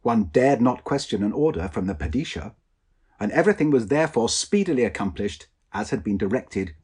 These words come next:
in the letter. Just as the flutes and the drums had begun to play, celebrating the wedding of the princess,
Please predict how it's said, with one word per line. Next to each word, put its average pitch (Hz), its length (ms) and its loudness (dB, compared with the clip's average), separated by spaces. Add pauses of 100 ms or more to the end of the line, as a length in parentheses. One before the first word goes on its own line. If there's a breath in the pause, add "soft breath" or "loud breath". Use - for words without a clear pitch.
(140)
in 82 160 -4
the 80 100 -6
letter. 78 380 -8 (1600 loud breath)
Just - 360 2
as 233 100 0
the 226 120 -6
flutes - 460 -2
and 95 140 0
the 92 40 -4
drums 82 680 -4
had 101 160 -2
begun 139 300 0
to 135 80 -8
play, 78 500 -4 (120)
celebrating 92 640 2
the 92 80 -4
wedding 95 320 0
of 80 100 -8
the - 60 -6
princess, 80 600 -2